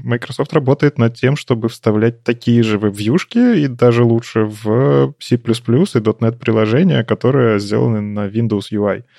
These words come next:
Непонятно, к-, что к чему идет. Вроде бы WebAssembly — это про то, что, э, нативные разработчики приходят в веб частично в какой-то мере, а, а тут уже и обратная интеграция. Мы уже можем приходить в Windows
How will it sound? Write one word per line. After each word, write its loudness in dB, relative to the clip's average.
Непонятно, 0
к-, -8
что -2
к -6
чему 0
идет. 0
Вроде 0
бы -2
WebAssembly — 2
это 0
про -2
то, 0
что, -4
э, -6
нативные 4
разработчики 2
приходят -2
в -6
веб 0
частично -4
в -12
какой-то -4
мере, -2
а, 2
а 2
тут 0
уже 4
и -6
обратная 2
интеграция. 0
Мы 2
уже 2
можем 0
приходить -6
в -6
Windows 4